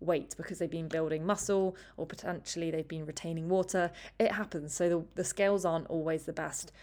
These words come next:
measure of weight loss. Make sure you are taking progress photos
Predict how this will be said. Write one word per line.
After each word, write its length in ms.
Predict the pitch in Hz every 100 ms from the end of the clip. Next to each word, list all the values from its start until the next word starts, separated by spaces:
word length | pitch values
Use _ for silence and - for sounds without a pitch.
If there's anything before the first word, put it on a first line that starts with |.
| - - -
measure 460 | 175 160 147 160 160 -
of 140 | 147
weight 220 | 185 -
loss. 260 | 175 175 180
Make 180 | 175 -
sure 140 | 170
you 160 | 165 160
are 60 |
taking 260 | 156 160 170
progress 340 | 160 151 156
photos 460 | 165 156 151 151